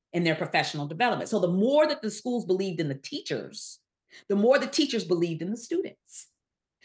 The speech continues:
And so that's sort of what brings us to the moment where we are now. It starts with our teachers and leaders.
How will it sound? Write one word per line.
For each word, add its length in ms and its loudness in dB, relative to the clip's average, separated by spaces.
And 120 0
so 200 4
that's 420 2
sort 220 4
of 100 0
what 240 2
brings 320 0
us 160 0
to 100 0
the 60 0
moment 340 0
where 140 2
we 160 -2
are 160 -2
now. 380 -4
It 160 2
starts 580 0
with 220 -2
our 200 -2
teachers 520 -6
and 140 -4
leaders. 300 -6